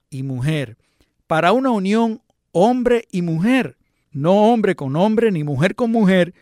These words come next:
como aquellos que quieren pervertir la palabra de Dios afirman es algo opcional y moralmente neutro. Precisamente por esa negación de la revelación de Dios es que Dios dice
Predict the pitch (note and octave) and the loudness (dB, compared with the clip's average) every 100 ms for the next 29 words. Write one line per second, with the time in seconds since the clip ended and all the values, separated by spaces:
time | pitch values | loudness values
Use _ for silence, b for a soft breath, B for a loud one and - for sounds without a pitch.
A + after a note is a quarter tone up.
0 | b b - D#3 D3+ C#3 F3+ G3 F3+ - | b b -8 -4 -4 -4 -2 0 -2 -4
1 | - E3+ F3+ E3+ D3 C3+ A#2+ D#3+ F3 E3 | -2 0 0 -2 -4 -4 -4 -4 -2 -4
2 | C3+ C3+ D#3+ D#3+ C3+ D3 D#3 - C#3 - | -6 -4 -2 -2 -2 -2 -2 -4 -10 -4
3 | F3 E3+ D3 C#3 - F3+ F3 D#3 - - | -4 -2 -6 -10 -6 -4 -2 -2 -4 -8
4 | C#3 D3 G3+ A3+ A3 b b b _ G3 | -8 -4 -2 -2 -4 b b b _ -2
5 | G#3 E3 D3+ D#3+ D#3+ E3+ D#3+ D3+ F3 E3 | 0 0 0 -2 -2 -4 -4 -4 -4 -4
6 | A2 - _ _ _ _ _ _ C#3+ C#3+ | -12 -20 _ _ _ _ _ _ -6 -4
7 | A#3+ B3+ C4 G#3 F3+ C#3 B2+ - _ _ | -2 -2 0 0 -2 -4 -10 -12 _ _
8 | _ D#3+ F3+ A3+ B3+ B3+ G#3+ D3+ F#3+ A3+ | _ 0 2 2 0 -2 -2 -2 -4 -2
9 | G#3 F3 D3 D3+ D3+ C3 - G3+ A3 E3+ | -2 -2 -2 -4 -4 -6 -4 -2 0 0
10 | D#3 D#3 C#3+ - F3+ - F#3+ G3 A#3 D#3+ | 2 2 2 -2 -8 -4 -4 0 0 0
11 | G3+ E3+ C#3 B2+ | -6 -6 -10 -12